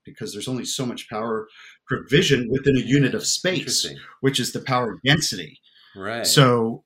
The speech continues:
Speaker 1: um,
Speaker 2: Right. We always think of the internet as just unlimited.
Speaker 1: Oh, not at
Speaker 2: But
Speaker 1: all.
Speaker 2: it's, <laughs> it
Speaker 1: Not
Speaker 2: is,
Speaker 1: at all.
Speaker 2: it is a
Speaker 1: It's a
Speaker 2: thing.
Speaker 1: thing in a
Speaker 2: <laughs> Right.
Speaker 1: physical
Speaker 2: Yeah.
Speaker 1: space, and it takes
Speaker 2: Yeah.
Speaker 1: up resources for sure.
Speaker 2: Yeah.
Speaker 1: Uh,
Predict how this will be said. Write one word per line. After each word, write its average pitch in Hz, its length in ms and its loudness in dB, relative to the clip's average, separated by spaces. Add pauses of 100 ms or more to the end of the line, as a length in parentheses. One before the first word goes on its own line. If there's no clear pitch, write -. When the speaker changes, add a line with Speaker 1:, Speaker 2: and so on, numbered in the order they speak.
Speaker 1:
um, 117 360 -2 (720)
Speaker 2:
Right. 113 180 -4
We 127 220 2
always 214 320 -2
think 214 220 0
of 175 120 2
the 143 180 2
internet 131 360 0
as 107 100 -4
just 110 400 -6
unlimited. 104 560 -8
Speaker 1:
Oh, 151 120 8
not 131 220 6
at 131 100 4
Speaker 2:
But 123 60 2
Speaker 1:
all. 113 220 2
Speaker 2:
it's, - 300 -8
<laughs> - 60 -14
it 123 240 -2
Speaker 1:
Not 123 180 0
Speaker 2:
is, 113 120 -2
Speaker 1:
at 113 60 -4
all. 107 60 -2
Speaker 2:
it 104 80 -2
is 131 160 0
a - 20 2
Speaker 1:
It's 139 100 -2
a 190 60 0
Speaker 2:
thing. 127 120 0
Speaker 1:
thing 151 160 6
in 131 80 2
a - 20 0
Speaker 2:
<laughs> - 20 -2
Right. 139 120 2
Speaker 1:
physical 143 260 2
Speaker 2:
Yeah. 131 60 4
Speaker 1:
space, 101 520 0
and 110 140 -6
it 135 120 -6
takes 135 200 -4
Speaker 2:
Yeah. 117 160 4
Speaker 1:
up - 80 -12
resources 101 680 -8
for 98 200 -10
sure. 101 400 -6
Speaker 2:
Yeah. 107 180 0 (800)
Speaker 1:
Uh, 104 460 0